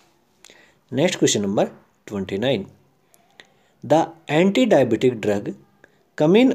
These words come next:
under sulfonamide series is। तो कौन सी एंटीडायबिटिक ड्रग है जो कि सल्फोनामाइड सीरीज में आती है? तो इसका करेक्ट आंसर हो जाएगा ऑप्शन सी,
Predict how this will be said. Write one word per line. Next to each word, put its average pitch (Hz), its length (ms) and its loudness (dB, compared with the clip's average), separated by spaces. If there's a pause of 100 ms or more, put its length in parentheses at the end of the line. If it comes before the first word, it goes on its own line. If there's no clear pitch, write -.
(100)
under 123 460 2 (1000)
sulfonamide 165 840 0
series 101 460 -2 (100)
is। 127 220 -4 (1120)
तो - 160 -14
कौन 202 220 4
सी 220 180 -2
एंटीडायबिटिक 143 840 0
ड्रग 98 240 -2
है 123 200 -6 (760)
जो 131 220 -2
कि 180 220 -8 (380)
सल्फोनामाइड 170 840 -4 (120)
सीरीज 113 380 -6
में 135 160 -10 (160)
आती 98 320 -16
है? 110 120 -18 (1000)
तो 165 40 -14
इसका 175 200 -8
करेक्ट 202 340 -6
आंसर 185 240 -8
हो 135 60 -6
जाएगा 113 240 -8
ऑप्शन 110 320 -12
सी, 165 220 -6